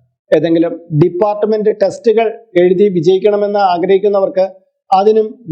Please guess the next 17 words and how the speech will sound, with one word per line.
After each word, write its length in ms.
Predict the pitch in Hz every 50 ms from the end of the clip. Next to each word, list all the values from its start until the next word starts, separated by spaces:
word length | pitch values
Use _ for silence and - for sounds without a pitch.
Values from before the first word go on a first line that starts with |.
| 151
ഗുണകരമായിട്ടുള്ള 840 | 156 170 190 208 214 208 220 214 214 202 196 160 131 117 139 135 135 151 - - _ _ _
കാലാവസ്ഥയാണ് 720 | 160 160 156 160 160 160 151 147 - - 156 135 127 127 131 135 - - 143
മുന്നിൽ 260 | 143 143 151 151 156 139 -
തെളിയുന്നത്. 480 | 156 139 139 143 139 139 135 127 139 151 - - _ _ _ - 143 117
ധനസ്ഥിതിയുമായി 840 | 143 175 202 214 208 208 - 254 240 233 247 247 240 233 214 202 180 180
ബന്ധപ്പെട്ട 320 | 165 156 156 147 143 160 156 151
കാര്യത്തിലേക്ക് 420 | 139 123 123 110 127 127 117 147 135
വരാം. 180 | 131 135 - - - - _ _ _ _ _ _ _ _ _ _ _ _ _ 214
ധനസ്ഥിതി 640 | 160 156 170 180 190 180 - 185 233 233 247 247 254 254 - _
പൊതുവെ 320 | - 196 196 214 226 240 247 240 214 202
അത്ര 200 | 208 - 233 240 226
കണ്ട് 200 | 233 233 220 233 208 190
മെച്ചമല്ല. 460 | 156 - - 180 156 127 120 120 120 120 - _ _ _ _ _ _ _ _ _ _ - 175
വരവിൽ 320 | 180 190 214 214 233 233 233 -
കവിഞ്ഞ 320 | 240 226 226 226 226 233 233 226 - - - _ - 190
ചെലവ് 340 | 190 190 208 202 185 180 175 - - _ _
പരമാവധി 600 | 175 175 190 202 214 214 208 190 147 120 123 147